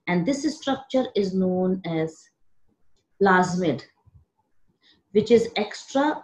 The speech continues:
autonomously self-replicating genetic material. It is not having any membrane-bound organelle,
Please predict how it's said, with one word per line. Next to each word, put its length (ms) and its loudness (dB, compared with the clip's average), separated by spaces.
autonomously 760 2
self-replicating 1200 0
genetic 480 -4
material. 640 -6
It 140 -2
is 160 4
not 280 6
having 400 0
any 300 6
membrane-bound 760 4
organelle, 520 0